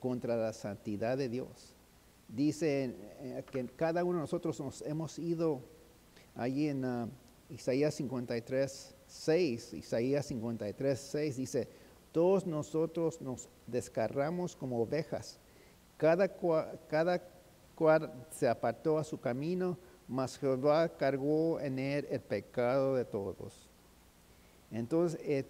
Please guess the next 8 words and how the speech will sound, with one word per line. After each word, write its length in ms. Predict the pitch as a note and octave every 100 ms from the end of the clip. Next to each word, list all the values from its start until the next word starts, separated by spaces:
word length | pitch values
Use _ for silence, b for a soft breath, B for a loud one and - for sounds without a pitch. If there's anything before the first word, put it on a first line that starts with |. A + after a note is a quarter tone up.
| - - - - -
el 120 | A#2+
Señor 680 | - B2 B2+ C#3 D3+ E3+ F3+ - - - - - - - - - - - -
pagó 520 | C3 C3 B2 C3+ G2 - - -
en 160 | B2+ D#3
su 180 | A3 -
cuerpo 400 | C3 A2+ - B2+ - - - - - - -
por 280 | C#3 C#3+ C3+
la 320 | C3+ B2+ B2